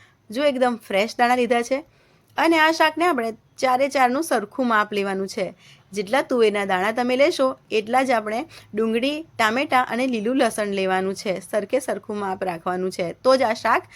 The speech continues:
સરસ બનશે. તો અહીંયા આપણે તુવેરના દાણા બાફવા માટે પાણી ગરમ કરવા મૂક્યું છે, જેમાં ચપટીકથી પણ ઓછો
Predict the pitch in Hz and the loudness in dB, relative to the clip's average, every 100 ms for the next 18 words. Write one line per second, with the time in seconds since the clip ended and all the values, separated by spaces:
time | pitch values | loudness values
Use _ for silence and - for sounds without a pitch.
0 | - - - 226 214 214 202 190 190 202 | -20 -20 0 4 4 0 -4 -4 -4 -2
1 | 175 185 _ _ _ _ - 254 311 311 | -2 -4 _ _ _ _ -2 2 2 4
2 | 262 233 208 226 233 214 208 208 202 214 | 4 2 0 -2 2 2 2 0 0 0
3 | 262 226 220 202 202 226 202 175 - 196 | 2 2 0 -2 -2 0 0 -2 -2 -2
4 | 196 202 202 190 202 214 226 233 269 262 | -2 -2 -2 -2 -2 0 0 -2 -6 -4
5 | 302 330 _ - - - 226 294 254 311 | -4 -6 _ -20 -20 -4 0 2 2 -2
6 | - _ _ - - 269 262 - 330 - | -8 _ _ -18 0 2 2 -2 -2 -2
7 | - 262 285 277 214 208 - 233 269 | -6 -2 -2 0 0 -2 0 0 0